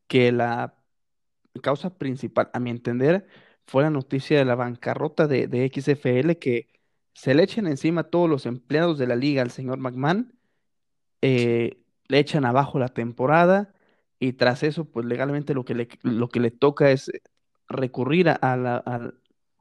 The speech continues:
llamarse bancarrota, y de toda la serie de cuestiones que eso va desencadenando. Y la pérdida de millones de dólares,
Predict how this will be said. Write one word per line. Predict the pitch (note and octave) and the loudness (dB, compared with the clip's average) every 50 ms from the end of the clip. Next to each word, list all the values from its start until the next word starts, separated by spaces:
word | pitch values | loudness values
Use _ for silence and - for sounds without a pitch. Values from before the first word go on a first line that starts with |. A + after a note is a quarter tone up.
| _ _ _ _ | _ _ _ _
llamarse | - F2+ B2+ B2 B2 C3+ C#3 C#3 C#3 - - C#3 C3 A#2+ B2 A#2+ | -6 0 0 2 4 4 2 2 0 0 2 2 4 4 2 0
bancarrota, | C3 B2+ B2 A#2+ B2 - C3 B2 C3+ D3+ D3+ - G3+ G#3+ - - - _ _ _ _ _ _ _ _ - _ | -2 -2 -4 -4 -4 -4 -2 0 0 0 2 0 0 -2 -2 -8 -18 _ _ _ _ _ _ _ _ -4 _
y | C3+ C#3 C3+ C3+ | 2 4 4 4
de | B2 A#2 G#2+ A#2+ A#2 | 4 2 0 0 0
toda | - _ - D#3+ E3 | 0 _ 0 2 4
la | D#3+ C#3+ B2+ | 4 4 4
serie | B2 - D3 D3+ D3+ | 2 -2 -2 -2 -2
de | C#3 B2+ | -2 -4
cuestiones | - - A#2+ - - C#3+ D3 C#3 - | -6 -8 -10 -8 -8 -6 -6 -8 -8
que | - C3 A#2 A#2+ B2 | -6 -4 -2 -2 -2
eso | C3 - - B2+ A#2 | -4 -4 -6 -4 -2
va | C3+ C3 C3 B2 - - _ _ _ _ _ _ _ _ _ | 0 0 -2 -2 -4 -10 _ _ _ _ _ _ _ _ _
desencadenando. | C3 B2+ B2 C3 B2+ B2 - - B2 B2+ C3+ D3 D3 C#3 B2 - - _ | -8 -6 -4 -4 -6 -6 -2 -2 0 2 2 2 2 0 0 -4 -4 _
Y | B2 B2+ | -4 -2
la | B2 A#2+ A#2 | -2 -2 -4
pérdida | - _ F#3 F#3+ G3+ G#3+ A3 G#3+ G3 | -2 _ 0 0 2 2 0 0 0
de | F3 D#3 | 0 0
millones | C#3 C3+ C3+ C#3+ D#3 E3 D3+ | -4 -4 -4 -4 -4 -4 -2
de | C#3 | 0
dólares, | C3 C#3 D#3+ D#3+ F3+ G3 - - | 0 2 2 0 0 -2 -4 -10